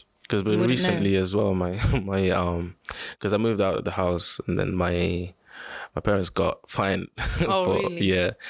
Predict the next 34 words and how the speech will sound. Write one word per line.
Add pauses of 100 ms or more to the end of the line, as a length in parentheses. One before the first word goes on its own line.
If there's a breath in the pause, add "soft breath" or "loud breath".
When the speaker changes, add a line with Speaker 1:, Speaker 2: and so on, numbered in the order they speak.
(260 loud breath)
Speaker 1:
uh,
something (160)
in,
related
to (220)
taxes,
Speaker 2:
Yeah.
Speaker 1:
housing
taxes.
So, (720 loud breath)
yeah,
so
they
got
fined, (280)
which,
yeah. (420)
Speaker 2:
And
they,
and
they,
they
weren't
aware.
Speaker 1:
They
weren't
aware,
so
they,
Speaker 2:
Yeah.
Speaker 1:
they
just
had
to